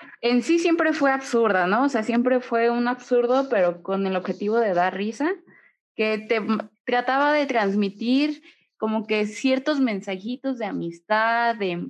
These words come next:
de que no hay que ser egoístas como lo hace Don Cangrejo,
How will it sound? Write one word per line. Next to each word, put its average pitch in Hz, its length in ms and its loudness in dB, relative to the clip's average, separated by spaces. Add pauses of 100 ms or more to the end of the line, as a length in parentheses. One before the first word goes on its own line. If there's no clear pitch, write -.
(120)
de 180 480 -6
que 190 120 -6
no 202 120 -2
hay 208 100 -4
que 220 100 -4
ser 220 320 -4
egoístas 220 880 -2
como 180 220 -8
lo 175 120 0
hace 175 320 -4
Don 175 180 -4
Cangrejo, 214 760 -4